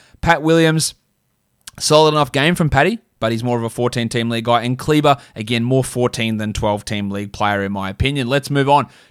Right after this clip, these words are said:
D F S for Friday, we're looking at FanDuel value. All right, so we've got nine games on Friday. The first one of those is the Pacers and the Magic. No spread or total out at this point. Miles Turner is out for Indiana. Sabonis and Brogdon are both questionable, so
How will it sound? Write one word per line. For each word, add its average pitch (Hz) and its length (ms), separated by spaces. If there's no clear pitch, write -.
D 147 160
F 135 140
S 143 200
for 139 240
Friday, 165 340
we're 165 100
looking 156 220
at 120 80
FanDuel 151 420
value. 160 360
All 135 80
right, 120 160
so 135 100
we've 123 60
got 127 180
nine 156 440
games 135 360
on 117 160
Friday. 117 440
The 113 100
first 143 340
one 135 100
of 120 60
those 117 320
is 101 140
the 104 100
Pacers 131 640
and 113 360
the 101 80
Magic. 127 460
No 156 200
spread 139 300
or 120 100
total 120 360
out 113 140
at - 80
this 120 140
point. 160 240
Miles 127 360
Turner 123 300
is 101 240
out 117 320
for 131 140
Indiana. 123 420
Sabonis 156 600
and 123 140
Brogdon 127 360
are 113 40
both 110 220
questionable, 190 480
so 123 440